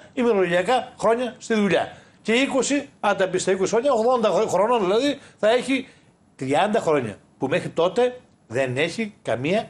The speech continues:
αύξηση, με βάση το ποσοστό αναπλήρωσης. Επίσης, ε, μιλάμε για τη βιωσιμότητα.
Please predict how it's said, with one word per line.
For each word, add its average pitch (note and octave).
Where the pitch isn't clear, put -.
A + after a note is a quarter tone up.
αύξηση, A#2+
με A#2
βάση C3+
το B2
ποσοστό A#2+
αναπλήρωσης. C#3+
Επίσης, A3+
ε, D3
μιλάμε A3+
για C4
τη G#3+
βιωσιμότητα. F#3